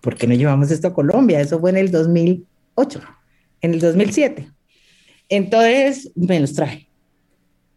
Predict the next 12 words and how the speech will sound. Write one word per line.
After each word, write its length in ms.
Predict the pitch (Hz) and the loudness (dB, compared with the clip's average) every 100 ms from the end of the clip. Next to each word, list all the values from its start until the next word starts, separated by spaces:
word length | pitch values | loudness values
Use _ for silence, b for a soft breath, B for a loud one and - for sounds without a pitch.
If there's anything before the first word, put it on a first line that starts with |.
| _ | _
En-, 200 | 180 180 | 0 2
vinimos, 560 | 156 160 196 269 254 247 | 2 2 2 2 2 2
se 100 | 220 | 2
me 160 | 175 156 | 0 0
cumplía 400 | 147 160 175 175 | -4 0 0 0
pues 160 | 180 | 0
la 100 | 180 | 0
visa 560 | 190 233 240 233 220 220 _ | 0 0 0 -2 -4 -6 _
y 600 | 208 214 226 240 233 - | 0 2 2 2 0 0
me 160 | 180 165 | 0 2
los 220 | 165 165 | 0 -2
traje 500 | 196 196 196 208 208 | -2 0 -2 -2 -4